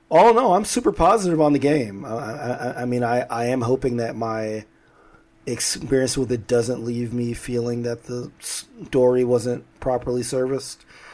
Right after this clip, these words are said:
Um, but as of this point, I can't say for my own experience. So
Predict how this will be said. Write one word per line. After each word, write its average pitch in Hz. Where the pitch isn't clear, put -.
Um, 98
but 101
as 139
of 127
this 135
point, 151
I 123
can't 120
say 120
for 117
my 107
own 107
experience. 104
So 98